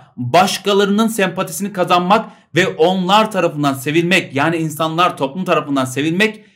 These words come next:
iyi bir izlenim bırakmak için bu kadar çaba gösterirler diyor. O zaman okuyorum, hangisiyle biz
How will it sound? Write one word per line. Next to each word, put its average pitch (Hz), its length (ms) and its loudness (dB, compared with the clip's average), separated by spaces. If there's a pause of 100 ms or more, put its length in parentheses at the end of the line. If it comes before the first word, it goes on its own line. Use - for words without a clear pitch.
(140)
iyi 214 280 2
bir 226 240 -2
izlenim 180 400 -2
bırakmak 202 380 2
için 214 260 -2
bu 202 60 -6
kadar 196 300 -2
çaba 190 180 -4
gösterirler 180 680 0
diyor. 123 180 -2 (180)
O 156 100 0
zaman 196 240 2
okuyorum, 214 500 4 (180)
hangisiyle 180 1120 0
biz 214 280 -2